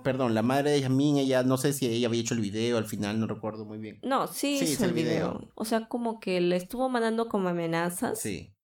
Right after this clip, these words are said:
Speaker 2: Y al final creo como que se aburrió y lo mandó directo a la esposa,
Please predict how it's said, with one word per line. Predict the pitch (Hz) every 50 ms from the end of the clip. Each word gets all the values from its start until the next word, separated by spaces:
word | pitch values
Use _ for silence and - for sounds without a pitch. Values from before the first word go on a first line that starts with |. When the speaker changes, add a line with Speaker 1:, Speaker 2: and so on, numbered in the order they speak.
| _ _ _
Speaker 2:
Y | - 226 226 233
al | 208 208
final | 208 - 233 226 226 247 262 254
creo | - 247 262 262
como | 262 247 226 208 196 -
que | - 180 170 165 170
se | 170 - - - 190 185
aburrió | 175 165 170 175 185 190 196 202 220 226 240 247 254
y | 240 214 190
lo | 180 175 175 170
mandó | 165 170 170 170 170 190 185 185
directo | 190 196 190 185 185 185 - 190
a | 190
la | 196 208
esposa, | - - - - 180 170 175 175 - - - - -